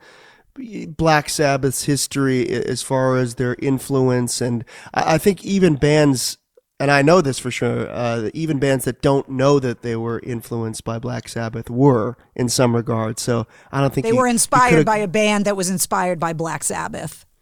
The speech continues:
Speaker 1: Exactly. Like, e-, even if you don't, you don't know Iron Man, chances are some band that, that influenced you in a way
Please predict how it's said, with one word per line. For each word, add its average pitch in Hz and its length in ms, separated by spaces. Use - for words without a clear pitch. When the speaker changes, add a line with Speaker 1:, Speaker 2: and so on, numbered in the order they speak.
Speaker 1:
Exactly. 135 800
Like, 123 220
e-, 135 60
even 156 340
if 147 160
you 151 100
don't, 139 280
you 139 80
don't 139 200
know 143 260
Iron 127 420
Man, 117 520
chances 131 560
are 127 440
some 143 460
band 135 680
that, 123 220
that 131 160
influenced 135 680
you 127 240
in 120 100
a 120 80
way 117 400